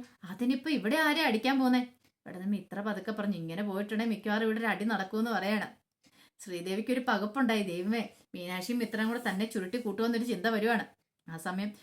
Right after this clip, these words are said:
മീനാക്ഷി പറഞ്ഞു, "അത് ശരിയാ, മിക്കവാറും ഉടനെ തന്നെ ഇവിടെ ഒരു അടി നടക്കുമെന്ന്" പറയണം. പെട്ടെന്ന് ശ്രീദേവി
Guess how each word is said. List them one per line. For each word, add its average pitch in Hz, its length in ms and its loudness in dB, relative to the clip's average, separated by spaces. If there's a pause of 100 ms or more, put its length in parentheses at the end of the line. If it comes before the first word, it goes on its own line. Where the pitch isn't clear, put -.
(160)
മീനാക്ഷി 170 420 -4
പറഞ്ഞു, 180 180 -4
"അത് 165 140 -8
ശരിയാ, 233 340 0 (320)
മിക്കവാറും 233 440 2
ഉടനെ 202 260 0
തന്നെ 208 180 2
ഇവിടെ 202 160 -2
ഒരു 214 100 2
അടി 185 180 0
നടക്കുമെന്ന്" 208 460 0
പറയണം. 196 340 0 (800)
പെട്ടെന്ന് 285 280 2 (280)
ശ്രീദേവി 202 520 0